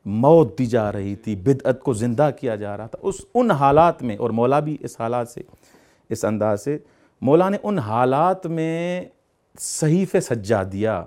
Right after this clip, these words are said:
نہضت عاشورہ کو بھی جا بجا جیسے آپ خود، آ، تاریخ میں پڑھتے ہیں کس انداز میں بیان کیا، مولا نے صحیفِ سجادیہ یعنی دعا کے ذریعے، مختلف دعاؤں کے ذریعے اسی معارف کو، جن معارف کو ان کے آبا و اجداد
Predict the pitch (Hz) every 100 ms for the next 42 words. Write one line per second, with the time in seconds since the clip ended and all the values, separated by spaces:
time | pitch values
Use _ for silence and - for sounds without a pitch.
0 | - - 123 135 143 143 131 143 135 139
1 | 139 143 - - _ - 107 123 127 127
2 | 127 123 120 120 117 117 - 127 117 -
3 | - _ - 110 107 104 98 110 113 120
4 | 110 110 101 107 104 117 123 107 107 110
5 | 113 110 104 110 104 101 135 139 _ _
6 | - 131 156 185 - 151 156 165 151 -
7 | 127 135 135 170 113 117 127 143 160 127
8 | 101 98 90 82 - _ _ _ _ _
9 | _ _ 139 240 - 214 185 120 123 113
10 | 104 104 92 92 90 92 - _ _ _
11 | _ - 202 - 196 175 139 120 135 139
12 | 143 147 - 143 143 143 120 117 139 127
13 | 117 117 117 - 127 113 113 - 113 113
14 | 120 110 104 98 107 120